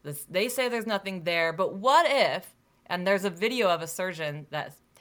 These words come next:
had this experience, they finally got this patient and they found one of those little pockets. And they removed the endo there, and it was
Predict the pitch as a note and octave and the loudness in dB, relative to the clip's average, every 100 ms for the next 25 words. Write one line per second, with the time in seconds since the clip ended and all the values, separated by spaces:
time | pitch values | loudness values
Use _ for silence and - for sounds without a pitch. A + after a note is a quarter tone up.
0 | - F3 F#3 E3 - - - G3 E3 D#3+ | -6 -4 -2 -4 -10 -10 -4 -2 -2 -4
1 | - - D3+ E3+ F3 F3 F#3 - D3 G3 | -6 -8 -4 -2 -2 0 -2 -2 -8 -6
2 | G3+ F#3 D#3+ D#3+ D#3+ E3 A3 G#3+ F3 E3+ | -6 -4 -6 -6 -8 -6 -2 0 0 -2
3 | F3 F3 F3+ - G#3+ G#3+ D#3 - - - | -4 -4 -6 -6 -6 -6 -8 -12 -18 -18
4 | _ _ _ _ _ _ _ _ - F#3+ | _ _ _ _ _ _ _ _ -2 0
5 | F#3 F3+ E3+ D#3+ E3 F3 F3+ F#3 G3+ G3 | 0 -2 -4 -6 -6 -4 -2 -2 0 0
6 | E3 B2 E3+ E3+ | 2 0 -2 -6